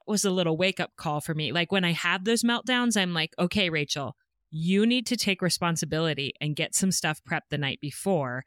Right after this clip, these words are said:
so that every morning doesn't feel like this." So I did it last night and today went so much better. So there's a little testimonial.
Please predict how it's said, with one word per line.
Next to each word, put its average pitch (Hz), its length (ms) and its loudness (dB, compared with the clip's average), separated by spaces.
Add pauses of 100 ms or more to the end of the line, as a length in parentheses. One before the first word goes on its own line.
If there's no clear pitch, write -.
(160)
so 185 200 2
that 170 180 0 (120)
every 196 240 2
morning 208 320 4
doesn't 170 400 0
feel 285 200 4
like 143 280 -2
this." 104 420 -2 (300)
So 185 200 2
I 160 120 4
did 208 320 2
it 311 60 0
last 277 260 2
night 233 280 4
and 175 140 4
today 180 320 2
went 170 220 0
so 165 120 0
much 147 260 -4
better. 127 300 -2
So 202 160 0
there's 233 300 4
a 226 120 2
little 214 280 0
testimonial. 156 880 0